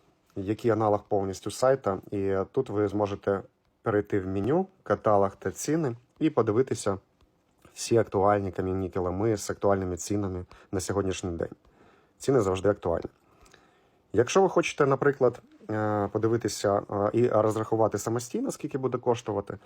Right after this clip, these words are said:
можете в каталозі нажати калькулятор орієнтовної вартості і ось завдяки цьому калькулятору порахувати, скільки буде коштувати ваш кам'яний килим.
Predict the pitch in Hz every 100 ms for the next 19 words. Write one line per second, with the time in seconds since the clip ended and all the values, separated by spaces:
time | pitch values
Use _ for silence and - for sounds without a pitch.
0 | - - - 110 123 113 104 - - -
1 | - 104 120 165 131 117 104 104 104 104
2 | 98 95 107 104 98 - 98 104 98 101
3 | 98 101 104 113 131 190 180 160 - 131
4 | _ _ _ - - _ _ 254 165 -
5 | - - 110 107 - - - 107 110 104
6 | 113 107 104 113 - 151 170 131 117 -
7 | _ 117 110 - 113 123 123 104 101 _
8 | _ - 120 - 101 98 95 107 101 95
9 | 95 92 95 - 92 87 - - -